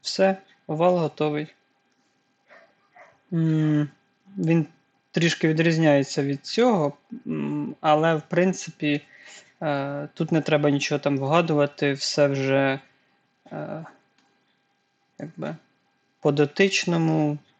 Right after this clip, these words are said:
плавно переходять радіуса один в одного. Тобто правильний, в принципі, е, овал. Мож-, можна і так ще будувати. М.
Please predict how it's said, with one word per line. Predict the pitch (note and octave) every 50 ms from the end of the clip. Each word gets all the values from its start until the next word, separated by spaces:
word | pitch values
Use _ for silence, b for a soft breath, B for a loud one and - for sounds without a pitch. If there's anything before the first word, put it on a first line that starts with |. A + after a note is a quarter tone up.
| _
плавно | _ D3+ D3 D3 C#3+ C#3+ C#3
переходять | C#3 - D3 C#3+ C#3+ C#3 - - F3 F3+ F3+ E3+ E3+ D#3 - -
радіуса | D#3 D3 C#3+ C#3+ D3+ D3 D3 C#3+ - - D3+ D3 C#3+ C#3+ - B B B B B B B B B B B _ _
один | D3+ C#3 C#3+ C#3 C#3+
в | C#3 C#3+
одного. | C#3+ C#3+ C#3+ C#3+ C#3 C#3 C#3 D3 D3 - _ _ _
Тобто | - - - - - -
правильний, | - F#3+ G3 F#3+ F#3 F3+ E3 D#3+ D#3
в | D3 -
принципі, | - D#3 D3 D3 C#3+ - D#3+ - - C#3+ C#3+ C#3+ - -
е, | E3 D#3 D3 C#3+ C#3+ C#3+ C#3+ -
овал. | - E3 D3 C#3+ D3 D3 D3 D#3 E3+ _ _ _ _ _
Мож-, | E3 D#3+ E3+ F3 E3+ -
можна | F3+ F3+ E3 E3+ F#3 F#3 F3 D#3+
і | C#3+ -
так | - - - -
ще | - - - D#3 D#3+ _ _ F3+ _ _ _ _ _ _ _ _
будувати. | D#3+ D3+ D3 D3 D3+ D3+ D3+ D3+ - - _ _ _ B B B B B B B B B B B _ _ _ _ _ _ _ _ _ _ _ _ _
М. | E3 C#3+ C#3+ C#3+ C#3+ D3+ D#3+